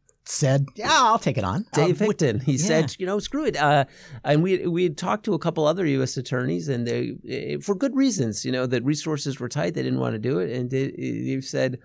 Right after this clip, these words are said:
Speaker 2: "I'm gonna give it, uh, give it a shot." And he happened to also be located with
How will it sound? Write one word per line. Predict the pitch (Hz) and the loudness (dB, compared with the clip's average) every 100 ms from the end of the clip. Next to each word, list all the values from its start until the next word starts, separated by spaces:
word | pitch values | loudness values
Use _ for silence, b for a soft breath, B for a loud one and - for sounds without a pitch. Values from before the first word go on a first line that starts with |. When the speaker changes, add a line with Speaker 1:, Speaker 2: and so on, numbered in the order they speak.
| b b b | b b b
Speaker 2:
"I'm | 127 | 0
gonna | 139 | 2
give | 135 139 | 2 2
it, | 139 | 2
uh, | 123 135 131 131 | 2 2 2 0
give | 139 135 | 0 -2
it | 123 | -2
a | |
shot." | - 175 147 | -2 0 0
And | 127 | 2
he | 147 | 0
happened | 147 180 - 180 | 0 -4 0 0
to | 160 | 0
also | 120 131 - 143 | -2 -4 -2 -2
be | 139 | 0
located | 120 139 143 147 131 120 | 0 0 0 -2 0 0
with | 113 117 - | 2 0 0